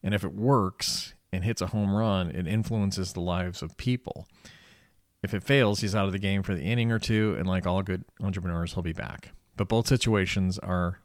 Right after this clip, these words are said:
often a tremendous opportunity to the right person. And millions of people are delighted that they left their jobs to become a freelancer or an entrepreneur. But for you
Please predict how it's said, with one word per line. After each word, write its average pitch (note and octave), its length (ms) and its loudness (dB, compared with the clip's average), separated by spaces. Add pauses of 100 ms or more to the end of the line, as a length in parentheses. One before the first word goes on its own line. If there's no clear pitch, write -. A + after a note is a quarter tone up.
often F2+ 400 -2 (340)
a F#2+ 80 -2
tremendous G2+ 600 2
opportunity E2+ 500 -2
to E2+ 80 -2
the E2 80 -4
right E2 180 -4
person. - 400 -6 (320)
And G#2 220 4
millions C3 360 8
of F#2+ 60 0
people G#2 240 4
are F#2 60 6
delighted F#2 460 2
that F2 160 -2
they F2 200 0 (320)
left G2+ 220 2
their G2 80 2
jobs F2 320 2
to - 60 -16
become F2 260 0
a E2 60 -2
freelancer C#3 680 4 (220)
or D3+ 640 6
an G2 140 2
entrepreneur. E2+ 580 0 (180)
But F#2+ 120 -2
for F#2 160 -4
you G2 600 4